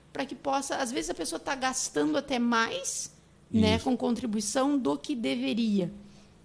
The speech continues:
Speaker 2: Isso. Tá. E aí vamos, vamos pegar por esse cinco por cento que o pessoal tem, eu tenho,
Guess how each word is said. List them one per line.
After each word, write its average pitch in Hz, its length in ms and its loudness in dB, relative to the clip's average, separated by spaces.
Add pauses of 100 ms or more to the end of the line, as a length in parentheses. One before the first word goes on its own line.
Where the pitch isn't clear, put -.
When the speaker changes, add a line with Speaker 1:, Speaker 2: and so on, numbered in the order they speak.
(120)
Speaker 2:
Isso. 71 160 -8 (240)
Tá. 87 200 0 (200)
E 139 100 2
aí 151 140 4
vamos, 160 240 0
vamos 160 120 -4
pegar 135 220 -2
por 131 140 -2
esse 127 140 -2
cinco 120 180 -2
por 101 120 -4
cento 110 220 -2
que - 60 -20
o - 40 -18
pessoal 92 240 -4
tem, 95 220 -4
eu 87 100 -2
tenho, 139 320 -6